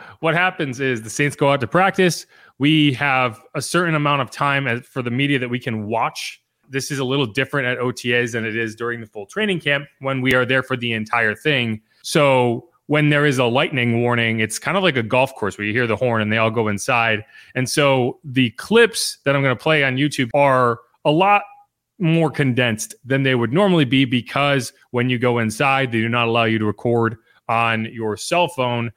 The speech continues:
T V cameras can record in there. It's really stupid, but whatever. <laughs> So I don't carry a T V camera around with me. So I'm kinda S O L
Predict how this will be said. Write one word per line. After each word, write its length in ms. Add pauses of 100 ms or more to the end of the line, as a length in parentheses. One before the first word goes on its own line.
(180)
T 160
V 160
cameras 540 (220)
can 280
record 380
in 160
there. 240
It's 200
really 160
stupid, 460 (220)
but 120
whatever. 580
<laughs> 460
So 400
I 80
don't 160
carry 260
a 20
T 160
V 140
camera 320
around 240
with 80
me. 160
So 400 (260)
I'm 120
kinda 280
S 200
O 180
L 380